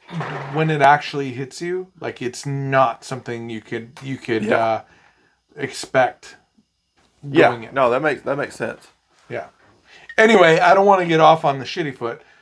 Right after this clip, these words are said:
Speaker 1: We're past that point, and, uh, now we're gonna drink these beers, and we're gonna celebrate <laughs> Oktoberfest.
Speaker 2: So, uh, before we get started on Oktoberfest, if you guys haven't already liked our channel, we, we, uh,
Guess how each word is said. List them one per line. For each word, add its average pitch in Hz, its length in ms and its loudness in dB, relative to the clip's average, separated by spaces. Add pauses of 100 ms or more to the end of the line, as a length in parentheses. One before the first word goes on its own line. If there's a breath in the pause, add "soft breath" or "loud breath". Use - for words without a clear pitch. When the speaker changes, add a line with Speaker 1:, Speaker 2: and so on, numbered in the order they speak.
(1600 soft breath)
Speaker 1:
We're 160 120 2
past 160 280 4
that 180 160 -2
point, 226 260 -2 (140)
and, 143 280 -6
uh, 139 200 -2
now 135 180 0
we're 139 140 0
gonna 156 120 -2
drink 151 200 -6
these 143 180 -8
beers, 151 360 -6
and 135 140 -6
we're 131 120 -6
gonna 120 140 -8
celebrate 147 640 0
<laughs> - 20 0
Oktoberfest. - 1000 2 (1200 loud breath)
Speaker 2:
So, 214 340 2 (460 loud breath)
uh, 160 280 8
before 151 320 0
we 202 80 2
get 185 140 2
started 175 320 2
on 156 180 2
Oktoberfest, 147 640 2
if 156 120 -12
you 147 60 -8
guys 151 280 6
haven't 151 280 4
already 139 500 4
liked 127 320 4
our 127 100 -2
channel, 131 500 -4
we, 127 280 0
we, 120 360 0
uh, 113 300 0